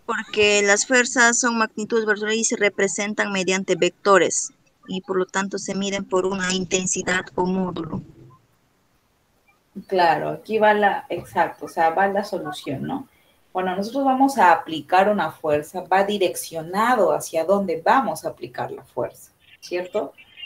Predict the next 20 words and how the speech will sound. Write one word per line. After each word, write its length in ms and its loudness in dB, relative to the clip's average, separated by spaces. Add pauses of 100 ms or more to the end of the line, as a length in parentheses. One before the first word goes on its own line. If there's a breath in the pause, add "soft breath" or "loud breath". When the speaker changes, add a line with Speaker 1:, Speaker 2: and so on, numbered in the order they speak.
Speaker 2:
No 120 -4
es 80 -8
que 180 -2
yo 100 4
aplico 360 4
la 180 4
fuerza 400 0 (320)
para 300 -2
cualquier 380 -2
lado, 380 0
o 200 -2
mejor 320 -10
dicho, 380 -12 (680 soft breath)
o 80 -4
simplemente 540 -4
la 140 0
fuerza 300 -6
existe 380 -10
porque 320 -14
sí. 280 -16